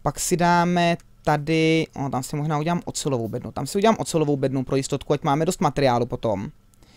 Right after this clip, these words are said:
Tak. A tu dám třeba s-, semhle. A tady teďkon dám jeden překladač, tady dám druhý překladač, tady dám třetí překladač. Ej, on bude takhle mimo elektřinu, tak počkej, tohle to dáme vejš, tenhle ten sloup teda.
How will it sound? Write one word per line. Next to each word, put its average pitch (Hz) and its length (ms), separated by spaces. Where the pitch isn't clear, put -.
Tak. 127 320
A - 60
tu - 160
dám 160 180
třeba - 460
s-, - 180
semhle. 156 540
A 143 60
tady 170 220
teďkon 160 300
dám 92 280
jeden 214 260
překladač, 233 720
tady 147 180
dám 123 160
druhý 135 200
překladač, 170 580
tady 139 220
dám 131 160
třetí 127 300
překladač. - 580
Ej, 139 200
on 135 120
bude 135 120
takhle 135 220
mimo 139 220
elektřinu, 127 380
tak 104 120
počkej, - 300
tohle 98 180
to - 80
dáme 131 280
vejš, 123 320
tenhle 78 200
ten 87 140
sloup - 300
teda. - 260